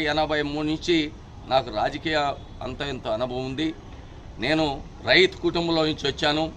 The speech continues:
ఒక కార్మికుడిగా నేను పనిచేశాను. మరి అన్ని రకాలుగా నేను ఒక కాంట్రాక్టర్ని. నేను కింద స్థాయి నుంచి వచ్చినోడిని. కష్టాలంటే,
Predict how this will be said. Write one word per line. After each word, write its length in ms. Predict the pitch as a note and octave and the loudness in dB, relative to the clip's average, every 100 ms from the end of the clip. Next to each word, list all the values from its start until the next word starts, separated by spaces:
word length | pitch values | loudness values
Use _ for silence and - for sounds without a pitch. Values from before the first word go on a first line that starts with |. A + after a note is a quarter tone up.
| - - - - - | -14 -14 -14 -12 -6
ఒక 160 | C3 D3+ - | -2 0 4
కార్మికుడిగా 680 | C#3 E3 F3 E3 E3+ F3 D#3+ B2 - - - - C#3 | 4 6 2 0 6 10 10 8 -2 -14 -14 -8 0
నేను 180 | D3+ C3+ - - - - - - - - | 0 0 -4 -12 -14 -16 -16 -14 -14 4
పనిచేశాను. 640 | C3 D3+ D#3 D3 D3 D3+ D#3+ - - - - - - - - - G#2+ | 4 6 4 4 2 2 -2 -6 -12 -14 -14 -14 -14 -14 -14 -10 2
మరి 180 | C3+ | 4
అన్ని 260 | C#3+ B2+ F3+ | 4 4 4
రకాలుగా 380 | F3+ F3 F3 E3+ | 4 6 4 4
నేను 220 | D#3+ D3 | 2 2
ఒక 120 | C3+ - | 0 2
కాంట్రాక్టర్ని. 640 | C3+ D#3+ D#3+ D3+ - D3 D#3 - - - - - - | 4 4 4 0 0 -4 -4 -6 -14 -16 -14 -14 -6
నేను 180 | B2 D#3 B2+ - - - - | 0 0 0 -4 -12 -14 -4
కింద 240 | D#3+ F3+ G#3 | 0 2 2
స్థాయి 400 | G3 F#3+ F3+ F3+ | 2 6 6 6
నుంచి 340 | F#3 F#3+ G3 F3+ | 2 0 4 6
వచ్చినోడిని. 520 | D#3+ D#3 E3 D#3+ A2 - | 4 2 2 2 2 0
కష్టాలంటే, 680 | C#3 - F#3 F#3 F3 D#3 E3+ | 0 2 4 6 4 2 0